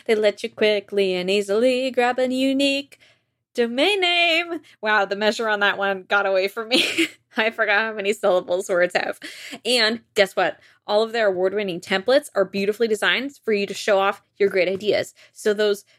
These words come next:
portfolios, stores, and blogs that you're gonna make, they're gonna look so freaking nice.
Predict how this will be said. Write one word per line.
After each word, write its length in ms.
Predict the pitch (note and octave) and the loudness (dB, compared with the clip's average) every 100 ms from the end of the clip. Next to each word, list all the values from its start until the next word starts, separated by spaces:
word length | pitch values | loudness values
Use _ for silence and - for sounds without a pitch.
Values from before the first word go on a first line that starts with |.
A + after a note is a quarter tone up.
| _ | _
portfolios, 680 | - G#3 - A3 G#3+ G#3 G#3 | -6 -4 0 0 2 -2 -4
stores, 540 | - - - G#3 G#3 G#3+ | -10 -12 -2 2 2 -2
and 180 | F#3 - | -10 -6
blogs 580 | G3 G3 G#3 C#4+ C#4 _ | 0 2 2 -2 -6 _
that 80 | C4 | -6
you're 140 | B3+ B3+ | -4 -2
gonna 140 | C#4 | -2
make, 340 | C4+ D#4 F4+ _ _ | 0 -2 -2 _ _
they're 120 | - A#3 | 0 0
gonna 220 | A#3+ A3+ | 0 0
look 300 | A#3 A#3 - _ | 0 0 -6 _
so 460 | - - G3 G3+ - _ | -14 0 0 0 -4 _
freaking 320 | - A3+ B3 | -2 -2 0
nice. 400 | A#3+ F3+ G3 - | -2 -2 -4 -6